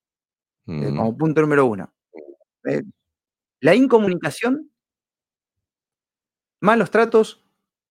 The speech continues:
Speaker 1: conflictos sexuales, de esto no se habla, ¿entendés?
Speaker 2: No.
Speaker 1: Porque cuando, si, si vos te animás a decir de que, de que a lo mejor, eh, tu co-, la cosa no va porque no tenés buen sexo, eh, no, no, no, no, no se habla de eso, ¿viste? No se habla.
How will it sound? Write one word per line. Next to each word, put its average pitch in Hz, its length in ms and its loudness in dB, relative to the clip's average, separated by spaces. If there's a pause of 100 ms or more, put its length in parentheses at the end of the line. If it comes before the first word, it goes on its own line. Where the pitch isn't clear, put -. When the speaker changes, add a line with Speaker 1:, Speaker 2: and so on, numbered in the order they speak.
(800)
Speaker 1:
conflictos 202 520 2
sexuales, 190 500 2
de 160 80 4
esto 170 220 0
no 170 100 -2
se 139 160 2
habla, 143 520 2
¿entendés? 135 240 0
Speaker 2:
No. - 40 0
Speaker 1:
Porque 123 200 -2
cuando, 123 240 -2
si, 127 220 -6
si - 140 -6
vos 147 160 -2
te - 80 -2
animás 139 240 -2 (180)
a 135 40 4
decir 151 240 -2
de 147 140 0
que, 127 260 0 (240)
de 117 180 -2
que - 80 2
a 123 40 4
lo 127 100 4
mejor, 135 520 2
eh, 123 220 -2
tu 127 180 -4
co-, 160 220 4
la 127 160 0
cosa 156 240 -2
no 156 140 0
va 147 140 4
porque 117 300 -6
no 131 140 -2
tenés 143 220 -2
buen 151 180 0
sexo, 160 240 -8
eh, 151 460 0 (1120)
no, 139 120 -4
no, 160 140 -2
no, 160 160 -2
no, 190 160 0
no 226 140 4
se 214 100 2
habla 107 240 -2
de 113 100 -2
eso, 107 180 -10
¿viste? 127 180 -2
No 175 60 4
se - 100 -4
habla. - 160 -12